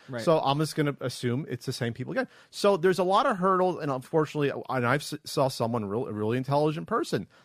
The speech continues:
Speaker 2: that I respect on Twitter, sort of get, um, I don't wanna say blind by nostalgia, but get, get in-, overly enthusiastic, per-, per-,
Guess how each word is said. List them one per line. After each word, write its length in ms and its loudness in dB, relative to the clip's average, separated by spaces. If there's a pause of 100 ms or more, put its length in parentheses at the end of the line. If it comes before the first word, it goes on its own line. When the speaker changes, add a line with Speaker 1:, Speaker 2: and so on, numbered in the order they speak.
Speaker 2:
that 80 -2
I 40 2
respect 440 -4
on 160 -2
Twitter, 400 2 (260)
sort 240 0
of 140 0
get, 260 -2
um, 340 0
I 160 -4
don't 120 -4
wanna 80 0
say 120 4
blind 360 0
by 80 4
nostalgia, 400 -2
but 120 -2
get, 320 0
get 220 4
in-, 200 -2
overly 400 2
enthusiastic, 760 0
per-, 140 -6
per-, 180 -12